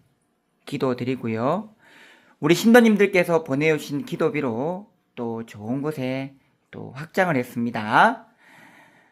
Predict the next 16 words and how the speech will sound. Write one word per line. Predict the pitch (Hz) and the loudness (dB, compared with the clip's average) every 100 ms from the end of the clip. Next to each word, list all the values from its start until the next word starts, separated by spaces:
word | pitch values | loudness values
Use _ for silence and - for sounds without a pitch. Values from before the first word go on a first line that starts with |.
| _ _ - | _ _ -4
좋은 | 143 180 | 2 4
분과 | 190 208 190 175 | 4 2 6 4
인연이 | 135 151 143 | 4 -2 -2
되어서 | 143 147 143 123 127 143 165 _ _ | -2 -2 -2 -4 -4 -4 -6 _ _
기도를 | - - 165 147 113 | -8 -2 0 0 -4
열심히 | 107 113 - 147 | -8 -10 -10 -6
해서 | 135 147 127 127 156 175 202 _ | -6 -6 -8 -8 -10 -14 -20 _
또 | - 113 | -12 -10
관세음보살님으로 | - 127 139 156 139 143 135 120 110 131 156 180 - 240 - | -6 -6 -4 -6 -6 -6 -6 -6 -4 -4 -4 -6 -14 -18 -16
채워지는 | - 185 170 147 127 | -8 -4 -4 -2 -4
날까지 | 113 101 139 139 110 117 180 208 - - _ | -4 -6 -6 -6 -6 -4 -6 -6 -14 -20 _
열심히 | 107 117 - 123 117 113 - | -6 -6 -4 -2 -2 -6 -12
기도를 | - 123 113 151 160 | -6 -4 -2 0 -2
드리려고 | 139 123 117 117 131 | -2 -2 -2 0 -2
합니다. | 139 185 180 160 143 - - - _ _ _ _ _ _ _ _ | -2 -2 2 4 4 0 -20 -20 _ _ _ _ _ _ _ _
항상 | - 208 226 240 214 254 285 | -4 2 6 8 8 6 0